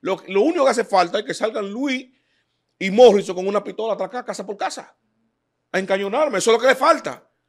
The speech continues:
porque me están atracando. Ahora mismo yo tengo una deuda de cincuenta mil pesos de energía de, de, de luz. Un año entero de luz en do-, en tres,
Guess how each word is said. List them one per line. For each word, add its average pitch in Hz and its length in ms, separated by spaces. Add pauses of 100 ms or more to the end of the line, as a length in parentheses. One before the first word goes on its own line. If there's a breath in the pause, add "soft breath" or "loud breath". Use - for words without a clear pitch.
(140)
porque 247 160
me 226 80
están 180 160
atracando. 220 760 (220)
Ahora 294 240
mismo 302 200
yo 277 180
tengo 240 220
una 226 120
deuda 202 240
de 196 60
cincuenta 196 460
mil 185 140
pesos 190 220
de 180 140
energía 196 200
de, 285 180
de, 180 140
de 180 80
luz. 247 180 (420 soft breath)
Un 294 280
año 320 240
entero 277 240
de 269 140
luz 269 200
en 220 100
do-, 240 120
en 208 80
tres, 240 140